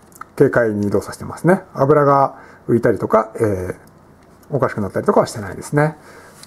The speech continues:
ピントヘリコイルも非常に滑らかです。このRタイプのですね、この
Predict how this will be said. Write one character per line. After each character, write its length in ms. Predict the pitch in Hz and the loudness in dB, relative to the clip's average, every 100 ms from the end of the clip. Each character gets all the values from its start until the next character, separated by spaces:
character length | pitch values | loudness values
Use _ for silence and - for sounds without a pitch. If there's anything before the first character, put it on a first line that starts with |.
| - - 165 | -20 -4 0
ピ 60 | |
ン 40 | 156 | 4
ト 100 | 160 | 6
ヘ 60 | |
リ 100 | 151 | 6
コ 140 | 135 107 | 6 2
イ 40 | |
ル 80 | 95 | 4
も 280 | 185 220 - - - - - - - - | 4 4 2 -20 -20 -20 -20 -20 -20 -6
非 60 | 135 | 2
常 140 | 123 | 4
に 80 | 117 | 4
滑 220 | 117 117 | 4 2
ら 80 | - | 0
か 140 | - | -6
で 60 | - | -14
す。 200 | - - - - - - - - - - - - - - - | -18 -20 -20 -20 -20 -20 -20 -20 -20 -20 -20 -20 -20 -20 -4
こ 100 | 143 | 0
の 180 | 139 175 | 2 4
R 300 | 233 254 - | 4 2 4
タ 140 | 277 | 4
イ 40 | |
プ 140 | - 117 | 4 -2
の 140 | 95 | -6
で 80 | 90 | -6
す 100 | - | -6
ね、 140 | 147 | -6
こ 160 | - 104 | -4 -4
の 180 | 98 | -4